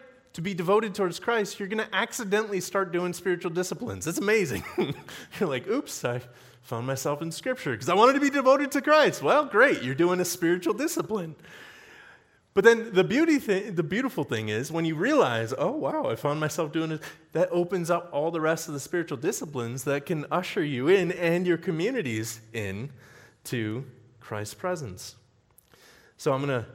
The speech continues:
try and pick up the pace here. Four things the disciplines do.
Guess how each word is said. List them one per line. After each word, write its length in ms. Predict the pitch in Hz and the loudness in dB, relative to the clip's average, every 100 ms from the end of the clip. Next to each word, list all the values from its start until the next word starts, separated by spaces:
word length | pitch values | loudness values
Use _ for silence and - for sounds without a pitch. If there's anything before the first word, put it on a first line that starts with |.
| - | -6
try 220 | 175 170 | -4 -2
and 120 | 139 | -4
pick 160 | 120 107 | -6 -8
up 120 | - | -10
the 80 | - | -8
pace 280 | 107 98 - | -6 -6 -6
here. 220 | 113 151 - - _ _ _ - - | -8 -8 -16 -20 _ _ _ -20 -18
Four 200 | - 151 | 0 2
things 280 | 156 165 143 | 2 0 -2
the 100 | 139 | -4
disciplines 680 | 135 160 175 160 151 139 - - - 139 | -4 -2 -2 -2 -2 -4 -10 -18 -18 -6
do. 440 | 156 180 113 90 | -2 0 0 -4